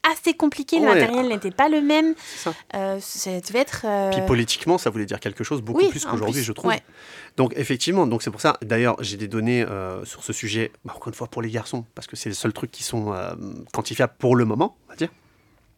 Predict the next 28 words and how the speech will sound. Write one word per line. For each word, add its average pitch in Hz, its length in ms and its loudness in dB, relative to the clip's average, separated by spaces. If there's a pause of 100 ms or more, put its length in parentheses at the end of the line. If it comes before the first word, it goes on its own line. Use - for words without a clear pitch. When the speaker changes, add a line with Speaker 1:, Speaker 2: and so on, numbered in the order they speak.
(240)
Speaker 2:
Qui - 60 -2
est 135 140 -2
une 160 120 2
stat 190 200 0
que - 120 0
je 131 60 -2
trouvais 127 160 -2
très 175 220 0
intéressante. 131 500 0 (720)
Aujourd'hui, 196 580 6
il 127 60 -2
y 156 80 6
a 156 40 8
la 160 100 6
Ligue 139 220 0
un. 104 120 4
La 117 80 0
Ligue 135 200 0
un, 139 60 4
c'est 120 140 -4
quoi ? 175 220 4
C'est - 120 -2
le 113 60 2
championnat 127 360 0
de 110 120 -2
foot - 420 -6 (160)
français, - 460 -4 (160)
d'accord ? - 300 -12